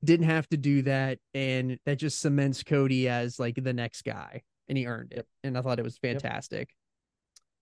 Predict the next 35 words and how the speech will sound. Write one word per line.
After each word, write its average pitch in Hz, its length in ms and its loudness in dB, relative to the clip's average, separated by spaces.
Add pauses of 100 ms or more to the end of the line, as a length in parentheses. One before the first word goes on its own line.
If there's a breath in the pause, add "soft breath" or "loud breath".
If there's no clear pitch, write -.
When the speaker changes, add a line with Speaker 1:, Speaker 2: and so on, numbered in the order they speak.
(300)
Speaker 2:
I 147 60 2
Speaker 1:
Uh, 143 400 8
Speaker 2:
agree. 135 80 4
Speaker 1:
but 160 80 10
yeah, 185 120 10
the 175 100 8
next 185 260 2
thing 190 240 6
that 170 100 4
I 165 60 4
wanted 160 280 0
to - 40 -20
talk 147 160 -2
about 135 240 -2
was 131 200 -4
this, 135 400 -2
uh, 127 80 -2
Slim 180 320 6
Jim 165 200 8
Battle 147 240 4
Royal. 143 500 0
I 143 140 -4
thought 147 300 2
that 143 160 0
that 139 180 2
video 139 340 2
package 156 560 2
leading 143 300 2
into 151 360 0
it 151 60 0
with 143 160 -4
Macho 143 460 -2
Man, 170 400 -2 (800)
Speaker 2:
Mm-hmm. 151 220 2
Speaker 1:
just - 340 -4